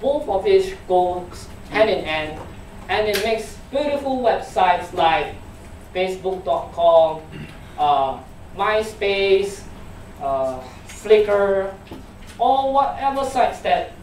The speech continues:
you know, you visit. So you look at those sites, and then you look at this site.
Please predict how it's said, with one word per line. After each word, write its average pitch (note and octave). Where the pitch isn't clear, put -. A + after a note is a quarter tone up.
you C4+
know, A3
you G#3+
visit. F3+
So D#4
you D4
look D#4+
at -
those B3
sites, -
and G#3+
then B3+
you G#3
look G#3+
at F3+
this F3+
site. -